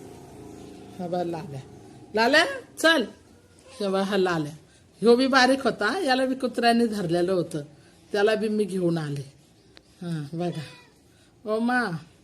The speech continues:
तेव्हा हा लाल्या. लाल्या, इकडे बघ. लाल्या, इकडे बघ. चल, चल. चला, चला. चला, चला.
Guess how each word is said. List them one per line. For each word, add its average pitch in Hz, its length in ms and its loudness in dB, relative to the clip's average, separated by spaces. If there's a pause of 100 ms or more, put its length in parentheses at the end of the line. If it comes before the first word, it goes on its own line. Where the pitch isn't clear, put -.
(960)
तेव्हा 180 220 -2
हा 180 160 -4
लाल्या. 160 360 -2 (920)
लाल्या, 285 400 4 (260)
इकडे 277 320 2
बघ. 339 220 4 (2750)
लाल्या, 254 580 2 (340)
इकडे 277 260 -2
बघ. 320 200 2
चल, 349 240 6 (380)
चल. 349 200 6 (800)
चला, 302 240 0
चला. 294 320 0 (520)
चला, 277 480 0 (480)
चला. 240 380 0